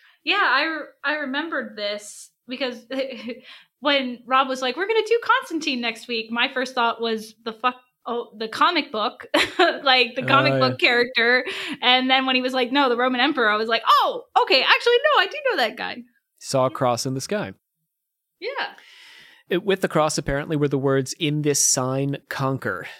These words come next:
Speaker 2: So that was written with the cross, and he saw this vision in the sky. Um, and the legend tells that he was led by the Christian god to overthrow the tyrant Maxentius.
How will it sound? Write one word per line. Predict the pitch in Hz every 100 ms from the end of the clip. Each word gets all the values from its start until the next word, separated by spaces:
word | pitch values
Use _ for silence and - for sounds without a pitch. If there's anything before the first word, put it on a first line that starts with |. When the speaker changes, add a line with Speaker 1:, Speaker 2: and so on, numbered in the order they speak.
| _ _ _
Speaker 2:
So | - 113
that | 117
was | 127 113
written | 123 - 135
with | 123 -
the | 131
cross, | 117 113 -
and |
he | 110
saw | 123 113
this | 117 120
vision | 127 131 135
in | 127
the | 117
sky. | - 117 110 107 107 - _ -
Um, | 117 104 104 104 107 -
and | 117 110 107 - - - -
the | 127 120
legend | 123 120 147 147
tells | 127 104 117
that | 127
he | 110
was | 110 110
led | 107 107 113 135
by | 127 110
the | 113
Christian | - 135 123 - 147 135
god | 120 101 104 117 -
to | 139 -
overthrow | 113 120 127 - 101 107
the | 127
tyrant | - 104 107 104
Maxentius. | 104 - 208 - 95 -